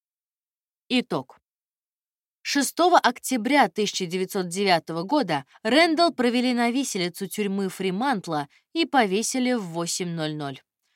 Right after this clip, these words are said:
Она ни разу не выразила никакого сожаления или раскаяния по поводу содеянного.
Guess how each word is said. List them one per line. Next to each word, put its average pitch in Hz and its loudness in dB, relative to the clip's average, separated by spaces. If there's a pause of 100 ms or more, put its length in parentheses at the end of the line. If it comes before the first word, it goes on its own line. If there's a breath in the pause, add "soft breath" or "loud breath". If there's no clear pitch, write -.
(160)
Она 240 2
ни 269 0
разу 277 2
не 247 0
выразила 233 -2
никакого 233 -4
сожаления 202 -4 (240 loud breath)
или 277 0
раскаяния 202 0
по 175 -6
поводу 185 -4
содеянного. 165 -6